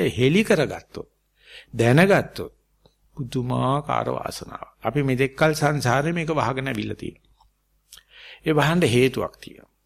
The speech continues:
වහන්න හිතාන හිටියේ මේක මගේ දෝෂයක්. මේක දැක්කොත් මිනිස්සු මාව පහත් කළ සලකාවි. මයි ළඟ තියෙනවා තමයි චපල ගති. හැබැයි නැතුව වගේ ඉන්නවා.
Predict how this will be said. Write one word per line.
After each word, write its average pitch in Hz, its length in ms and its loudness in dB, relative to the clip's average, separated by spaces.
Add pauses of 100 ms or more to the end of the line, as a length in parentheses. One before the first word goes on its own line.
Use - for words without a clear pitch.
(760)
වහන්න 139 340 -2
හිතාන 127 340 0
හිටියේ 131 260 -2
මේක 151 180 -2
මගේ 135 460 2
දෝෂයක්. 120 520 2 (1120)
මේක 139 200 4
දැක්කොත් 135 440 2
මිනිස්සු 143 360 -2
මාව 131 300 0
පහත් 110 280 -2
කළ 120 220 -2
සලකාවි. 107 500 -4 (1300)
මයි 110 140 -2
ළඟ 123 340 -2
තියෙනවා 131 380 -4
තමයි 131 260 -4
චපල 120 400 -4
ගති. 104 280 -8 (380)
හැබැයි 143 240 -2
නැතුව 135 320 0
වගේ 127 300 -4
ඉන්නවා. 104 300 -10